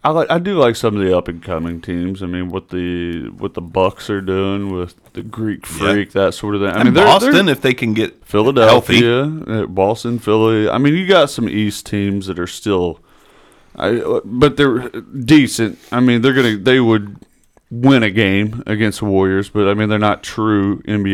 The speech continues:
Speaker 1: A championship contenders. They're just East championship contenders.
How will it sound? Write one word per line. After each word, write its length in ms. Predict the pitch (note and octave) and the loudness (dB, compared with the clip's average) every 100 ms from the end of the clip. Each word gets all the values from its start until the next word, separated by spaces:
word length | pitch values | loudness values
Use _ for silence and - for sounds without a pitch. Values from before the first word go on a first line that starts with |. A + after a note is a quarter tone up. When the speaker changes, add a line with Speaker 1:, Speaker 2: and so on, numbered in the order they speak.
| F#2 | -2
Speaker 1:
A 40 | |
championship 960 | F2 G2 F2+ E2+ F2+ E2+ F#2 F2 - - | -2 -4 -4 -4 -8 -6 -4 -4 -8 -12
contenders. 800 | F#2 E2+ - G2 F2+ D#2+ D#2 - | -10 -10 -10 -8 -8 -8 -10 -6
They're 160 | F2+ | -4
just 280 | F#2 F2+ - | -4 -6 -8
East 380 | - A2 G2 - | -10 -10 -10 -14
championship 680 | - D2+ D#2+ A1+ - - - | -12 -12 -14 -16 -12 -12 -12
contenders. 720 | - F2 F#2 F2 F2 - - | -12 -12 -10 -10 -10 -12 -16